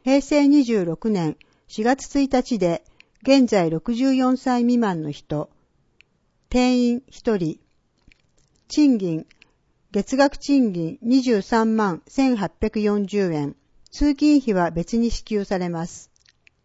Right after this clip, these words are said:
主な休暇、年次有給休暇、病気休暇、特別休暇、介護休暇。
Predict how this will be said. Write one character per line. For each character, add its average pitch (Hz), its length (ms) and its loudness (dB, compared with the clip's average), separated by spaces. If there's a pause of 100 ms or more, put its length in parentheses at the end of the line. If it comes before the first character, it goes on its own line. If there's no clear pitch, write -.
(520)
主 269 220 4
な 214 120 0
休 180 280 -4
暇、 160 320 -6 (680)
年 254 280 4
次 262 180 0
有 262 160 2
給 262 240 -2
休 233 240 -2
暇、 160 320 -6 (460)
病 262 260 4
気 - 140 -20
休 247 240 0
暇、 160 320 -6 (360)
特 - 280 -6
別 254 260 -2
休 233 220 0
暇、 156 320 -6 (200)
介 208 220 -2
護 233 160 -2
休 220 240 -4
暇。 - 300 -10